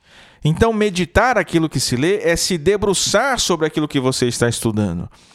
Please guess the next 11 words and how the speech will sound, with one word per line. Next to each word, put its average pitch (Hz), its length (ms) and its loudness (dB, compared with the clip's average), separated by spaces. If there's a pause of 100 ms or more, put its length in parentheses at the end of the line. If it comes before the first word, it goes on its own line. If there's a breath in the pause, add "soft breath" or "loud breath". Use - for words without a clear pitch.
(160 soft breath)
É 139 120 4
justamente 196 600 0
aderir 180 560 0
a 233 60 2
essas 175 260 0
verdades 147 640 0
e 160 80 2
assumir 185 580 -2
as 214 120 0
suas 180 200 0
consequências. 143 920 -4